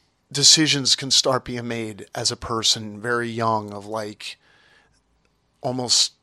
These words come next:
not compromising to fit in,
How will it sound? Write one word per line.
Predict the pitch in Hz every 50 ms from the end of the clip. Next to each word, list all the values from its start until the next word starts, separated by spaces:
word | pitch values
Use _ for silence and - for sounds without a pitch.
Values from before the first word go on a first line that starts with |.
| _ _ _ _ _ _ _ -
not | 127 123 120 117 117 104 -
compromising | - - 139 117 110 - 139 131 123 120 120 120 113 120 123 113
to | - 117
fit | 110 - 135 123 120
in, | 117 117 117 113 110 110 107 101